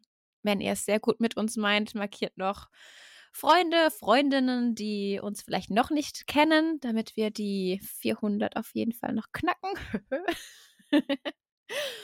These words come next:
Ja, unser Gewinnspiel läuft noch bis Ende Januar,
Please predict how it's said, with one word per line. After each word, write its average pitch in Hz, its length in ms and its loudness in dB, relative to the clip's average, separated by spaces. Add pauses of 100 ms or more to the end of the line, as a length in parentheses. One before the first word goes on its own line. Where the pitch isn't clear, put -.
(220)
Ja, 262 180 2
unser 262 180 2
Gewinnspiel 294 440 -2
läuft 262 260 4
noch 240 160 -2
bis - 400 -4
Ende 214 560 2
Januar, 320 600 2